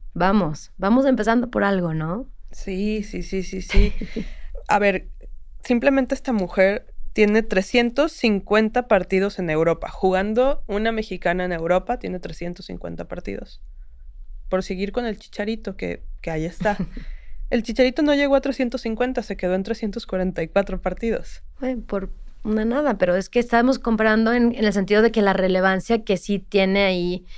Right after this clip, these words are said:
Speaker 1: su tiempo, sus partidos, no, o sea, con algo que tú conoces, ¿no? No comparar por comparar, sino para que tengas una opción medible de dónde está al día de hoy Kenty Robles.
Speaker 2: Inclusive nosotras hemos dicho, "No hay ningún mexicano jugando la Champions".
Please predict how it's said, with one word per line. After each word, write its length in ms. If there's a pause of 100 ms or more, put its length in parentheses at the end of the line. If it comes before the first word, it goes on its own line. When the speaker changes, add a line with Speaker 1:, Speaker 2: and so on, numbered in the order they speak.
(140)
Speaker 1:
su 220
tiempo, 520
sus 240
partidos, 720 (100)
no, 380
o 60
sea, 320 (440)
con 200
algo 240
que 100
tú 180
conoces, 440
¿no? 140
No 180
comparar 400
por 140
comparar, 420
sino 260
para 200
que 100
tengas 460
una 320 (560)
opción 840 (120)
medible 840 (160)
de 160
dónde 260
está 540 (220)
al 240
día 220
de 100
hoy 180
Kenty 440
Robles. 520
Speaker 2:
Inclusive 480
nosotras 540
hemos 220
dicho, 240
"No 120
hay 60
ningún 400
mexicano 560
jugando 340
la 140
Champions". 520